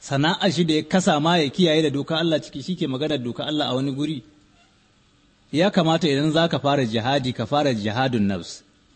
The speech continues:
Ka fara da kai karan kanka. Ya kake gabanin ka ɗauka ka ce kuma ga laifin wane? Sharri ne na Yahudu. Yahudu shi ya ce ka je kai ta tafka laifinka.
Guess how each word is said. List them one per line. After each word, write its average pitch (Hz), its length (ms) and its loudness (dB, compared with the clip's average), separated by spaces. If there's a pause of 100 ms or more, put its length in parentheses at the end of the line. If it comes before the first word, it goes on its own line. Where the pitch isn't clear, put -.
(300)
Ka 127 120 -2
fara 160 420 2
da 113 120 0
kai 131 220 0
karan 135 340 0
kanka. 104 420 -4 (260)
Ya 135 340 2
kake 147 440 0 (140)
gabanin 135 520 0
ka 120 100 -6
ɗauka 123 320 -4
ka 117 80 -8
ce 120 120 -6
kuma 123 200 -2
ga 110 120 -2
laifin 101 340 -2
wane? 95 280 -4 (1400)
Sharri 214 440 4
ne 151 120 2
na 147 80 2
Yahudu. 113 460 0 (640)
Yahudu 165 540 4
shi 196 200 2
ya 220 80 4
ce 175 240 0
ka 156 160 -2
je 170 240 2
kai 170 200 -2
ta - 160 -4
tafka 202 380 0
laifinka. 123 600 -2